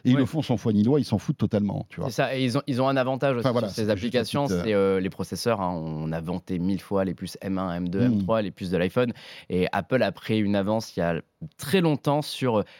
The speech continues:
Speaker 3: la partie Neural Engine, donc le N P U, qui est, euh, la puce neuronale capable de gérer les tâches d'I A, ce qui ouvre, et c'est ça qui va m'intéresser, moi, l'année prochaine sur l'I A avec Apple,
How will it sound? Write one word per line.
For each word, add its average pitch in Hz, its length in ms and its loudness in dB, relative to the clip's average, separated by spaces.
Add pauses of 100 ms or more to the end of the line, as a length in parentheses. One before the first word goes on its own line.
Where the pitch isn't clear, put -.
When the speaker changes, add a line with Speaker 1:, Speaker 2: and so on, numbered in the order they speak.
Speaker 3:
la 101 120 0
partie - 340 -2
Neural 110 360 2
Engine, 110 400 0
donc 95 160 -4
le 92 140 -2
N 95 160 -2
P 101 160 0
U, 113 240 4
qui 98 260 -4
est, 98 60 2
euh, 87 160 -2 (300)
la 82 80 -4
puce - 240 -8
neuronale 107 440 2
capable 92 380 -2
de 92 120 -4
gérer 101 280 0
les 95 100 -2
tâches 101 300 -2
d'I 92 240 0
A, 139 140 2 (360)
ce - 120 -10
qui - 260 -10
ouvre, 202 480 4
et 120 60 -6
c'est 123 240 0
ça 151 180 0
qui - 160 -8
va 107 140 2
m'intéresser, 104 560 0
moi, 95 160 2
l'année 92 160 0
prochaine 101 380 0
sur 90 180 -6
l'I 95 120 2
A 98 40 4
avec 90 200 -2
Apple, 135 340 2